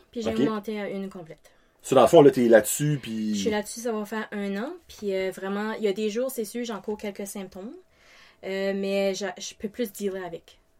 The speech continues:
Speaker 2: OK.
Speaker 1: Ouais.
Speaker 2: Dans le fond, tu sais comment t'adapter à, à la situation, ton, tu connais ton corps, clairement, rendu à
Speaker 1: C'est
Speaker 2: son
Speaker 1: pas
Speaker 2: âge,
Speaker 1: juste
Speaker 2: là.
Speaker 1: ça, c'est, veux, veux pas, tu t'habitues à tout, comme, quoi, ce qui me faisait peur me fait plus peur. Comme au début, si veux, veux pas, c'était des sentiments nouveaux.
Speaker 2: OK.
Speaker 1: Euh, mettons, je pouvais parler à quelqu'un,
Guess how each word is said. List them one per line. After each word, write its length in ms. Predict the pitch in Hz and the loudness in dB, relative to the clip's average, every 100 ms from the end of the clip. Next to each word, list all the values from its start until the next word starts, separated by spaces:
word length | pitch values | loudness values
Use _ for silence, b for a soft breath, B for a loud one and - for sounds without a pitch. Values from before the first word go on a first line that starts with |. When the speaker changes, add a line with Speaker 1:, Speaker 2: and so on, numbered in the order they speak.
| - | 0
Speaker 2:
OK. 140 | - | 6
Speaker 1:
Ouais. 160 | 165 - - | 6 4 -2
Speaker 2:
Dans 140 | - - - | -16 -12 2
le 60 | 110 | 6
fond, 120 | 143 | 6
tu 80 | - | 4
sais 120 | 156 | 6
comment 200 | 143 151 | 8 8
t'adapter 380 | 131 117 - 147 | 8 6 8 10
à, 360 | 123 101 92 | 10 8 4
à 100 | 92 | 2
la 80 | 101 | 2
situation, 400 | 95 - 120 101 | 2 4 6 6
ton, 240 | - 95 90 _ - - | 4 2 2 _ -12 -10
tu 100 | - | 6
connais 160 | 160 165 | 8 10
ton 160 | 131 98 | 8 10
corps, 240 | 143 117 | 12 12
clairement, 420 | - 120 110 123 | 10 8 8 6
rendu 240 | 107 104 110 | 4 4 8
à 260 | 110 - | 8 6
Speaker 1:
C'est 60 | - | 2
Speaker 2:
son 160 | 107 101 | 2 4
Speaker 1:
pas 100 | 466 | 4
Speaker 2:
âge, 60 | |
Speaker 1:
juste 200 | 453 370 - | 4 2 0
Speaker 2:
là. 60 | |
Speaker 1:
ça, 60 | 349 | -2
c'est, 120 | 247 | -2
veux, 120 | 226 262 | -2 0
veux 60 | |
pas, 140 | 262 330 | 0 -4
tu 120 | - | -10
t'habitues 360 | - 202 202 254 | -8 -8 -8 -8
à 100 | 208 | -8
tout, 160 | 233 226 | -8 -10
comme, 260 | - 214 196 | -8 -8 -8
quoi, 140 | 220 | -8
ce 60 | 240 | -8
qui 80 | 254 | -6
me 40 | |
faisait 320 | 214 208 208 185 | -4 -4 -6 -6
peur 240 | 208 226 | -8 -6
me 80 | 226 | -6
fait 120 | 190 | -8
plus 120 | 190 - | -12 -12
peur. 160 | 185 160 | -12 -12
Comme 160 | - 196 | -10 -6
au 80 | 196 | -4
début, 400 | 208 214 254 302 | -4 -4 -6 -10
si 220 | 294 - 202 | -12 -14 -6
veux, 120 | 220 | -6
veux 80 | 220 | -4
pas, 140 | 262 | -6
c'était 140 | - | -6
des 120 | 196 180 | -8 -8
sentiments 460 | - 208 - 233 | -8 -10 -6 -4
nouveaux. 440 | 208 202 190 196 - _ _ - | -2 -2 -2 -6 -12 _ _ -8
Speaker 2:
OK. 120 | 98 117 | -2 4
Speaker 1:
Euh, 420 | 135 180 196 196 | 4 2 -4 -4
mettons, 540 | 202 196 247 262 269 | -4 -4 -2 -2 -4
je 100 | 247 | -6
pouvais 240 | - 220 208 | -8 -6 -4
parler 240 | 226 226 | -4 -4
à 40 | |
quelqu'un, 420 | 233 226 196 226 | -4 -6 -8 -8